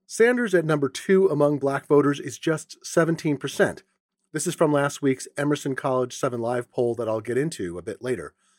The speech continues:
Biden has not yet won, and Sanders' potential Cinderella story of losing the primary in twenty sixteen,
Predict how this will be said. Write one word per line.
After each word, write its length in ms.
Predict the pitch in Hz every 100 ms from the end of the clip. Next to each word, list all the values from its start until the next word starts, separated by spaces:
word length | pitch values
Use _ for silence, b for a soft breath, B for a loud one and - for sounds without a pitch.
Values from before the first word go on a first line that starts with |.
| _ _
Biden 280 | 120 147 175
has 180 | 156 -
not 180 | 151 139
yet 140 | 120
won, 320 | 117 151 202
and 260 | 233 131 135
Sanders' 540 | - 233 254 240 214
potential 560 | - 165 - 277 262 226
Cinderella 540 | - 262 220 170 156
story 480 | - 202 196 185 185
of 200 | - 113
losing 320 | 143 185 156
the 80 | 135
primary 380 | 135 170 156 131
in 60 | 113
twenty 240 | - 107
sixteen, 640 | - - - 190 180 170